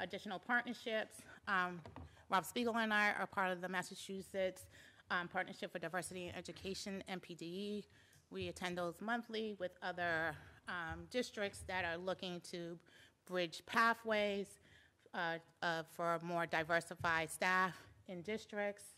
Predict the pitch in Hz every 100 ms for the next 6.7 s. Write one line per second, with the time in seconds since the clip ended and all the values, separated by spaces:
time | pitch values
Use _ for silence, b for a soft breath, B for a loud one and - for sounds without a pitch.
0 | - B B B B - 196 175 175 -
1 | 185 180 175 165 - - - 180 165 160
2 | - 190 185 180 180 175 175 185 185 180
3 | 180 - 185 190 196 190 180 - B B
4 | B 185 170 180 180 - 190 180 - 185
5 | - 214 240 226 214 214 208 202 185 -
6 | 175 - - B - 175